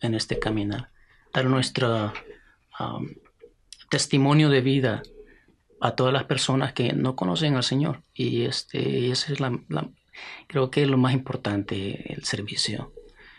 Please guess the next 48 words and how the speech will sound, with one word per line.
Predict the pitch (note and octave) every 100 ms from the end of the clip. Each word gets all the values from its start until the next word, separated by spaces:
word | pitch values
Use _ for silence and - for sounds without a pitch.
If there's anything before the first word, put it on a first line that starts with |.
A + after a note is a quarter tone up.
| _ _
El | -
servicio, | - G2+ G2+ A2+
entregarte | G#2+ A#2+ A#2 A#2 C3
al |
Señor. | - A#2 G#2 A#2+ -
Entregarte | B2+ B2 C#3 B2+ C3 D3
al | C#3+
Señor | D3 C#3+
es | D3+
como | - C3 B2 A#2 D3+ -
San | - A#2
Francisco | B2+ B2 C#3 - C3+
de |
Asís | B2+ C3+ C3+
se |
entregó, | C3 B2+ A#2+ C3
así | B2 B2
nos | B2+
tenemos | C3+ B2+ C3
que |
entregar | B2 C3 C3
nosotros. | B2+ B2+ A#2+ - - _ - - - - _ _ _ _ _ _ _
Sirviéndole | - B2+ A#2 A2+ B2 B2
a |
Dios | B2 B2+
por | C3+ A#2+
medio | A#2 A2+ A#2
de, | G#2+ A#2+ _ _ _ _ _ _ _ _ _ _ - -
de |
la | G#2+
palabra, | G#2+ A2+ A#2+ A#2+ A#2
por | A2+
medio | A#2
de | A2+
la | A2
música, | A#2+ B2 A#2 -
por | B2
medio | A#2 A#2+ A#2+
de | A2+
las | A2
prédicas. | - A#2 A#2 A2+ A#2 A#2 - - _ _ _ _ _ _ _ -
Lo | A#2
que |
ustedes | A2+ C3+ B2
hacen | B2+ C#3+ - A2
es | A2
muy | G#2+
importante. | G2 - - - - -